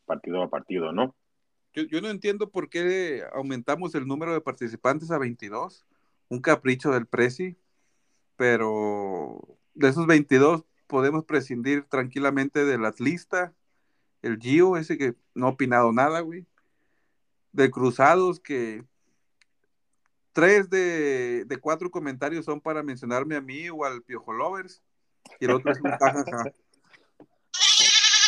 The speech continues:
Speaker 1: Dice, eh, la taquera que, que más, este, dinero muerto.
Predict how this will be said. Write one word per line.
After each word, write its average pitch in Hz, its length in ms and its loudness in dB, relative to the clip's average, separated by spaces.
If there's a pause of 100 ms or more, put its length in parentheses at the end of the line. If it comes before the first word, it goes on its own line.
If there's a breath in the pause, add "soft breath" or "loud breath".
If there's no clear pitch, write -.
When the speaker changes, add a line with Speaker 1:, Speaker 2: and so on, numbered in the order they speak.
(1200 loud breath)
Speaker 1:
Dice, 104 760 2
eh, 90 340 -10
la 87 80 -14
taquera 104 340 -4
que, 80 480 -6 (180)
que 80 80 -16
más, 90 360 -8
este, 87 380 -2
dinero 90 260 -6
muerto. 92 420 -6